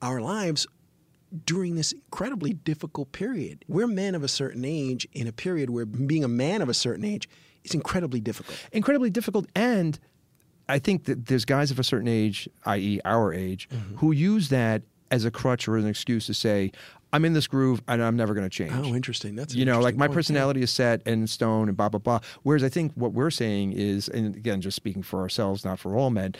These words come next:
Speaker 2: that we're open to, to improvement, to edu-,
Speaker 1: Yeah.
Speaker 2: being educated, to un-,
Speaker 1: Absolutely.
Speaker 2: better, better understanding. So,
Speaker 1: Yeah,
Speaker 2: you know.
Speaker 1: ex-, expanding our horizons.
Speaker 2: Yeah,
Speaker 1: 'Cause
Speaker 2: yeah.
Speaker 1: remember, it's not about all men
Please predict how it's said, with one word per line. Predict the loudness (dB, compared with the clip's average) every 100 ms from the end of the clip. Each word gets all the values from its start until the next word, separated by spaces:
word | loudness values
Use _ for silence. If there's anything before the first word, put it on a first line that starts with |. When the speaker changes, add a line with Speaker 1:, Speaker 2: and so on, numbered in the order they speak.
| -14 -4
Speaker 2:
that | 0 2
we're | 2 2
open | 2 2 2 0
to, | 0 0 0 0 0 -2 -6 -10 _ _ _ _ -4
to | 0
improvement, | 2 2 2 0
to | 0
edu-, | -2 -2 -2
Speaker 1:
Yeah. | 0
Speaker 2:
being | 0 2
educated, | 0 0 -2 -2
to | -2
un-, | -2
Speaker 1:
Absolutely. | 0 0
Speaker 2:
better, | 2 0
better | 0 -2 -2
understanding. | -4 -4 -4 -4 -10 -10
So, | -6
Speaker 1:
Yeah, | -4 -4 -8 -12 -8
Speaker 2:
you | -6
know. | -6
Speaker 1:
ex-, | -8
expanding | -8 -6 -4 -4 -4
our | -6
horizons. | -6 -6 -8 -4 -2
Speaker 2:
Yeah, | -2 -4 -12 -4
Speaker 1:
'Cause | -2
Speaker 2:
yeah. | -2
Speaker 1:
remember, | -2 -6 -10 -18 -20 -20 -20 _ -2
it's | 0 0
not | 0 0
about | 0 -2 -2
all | -2 -2
men | -2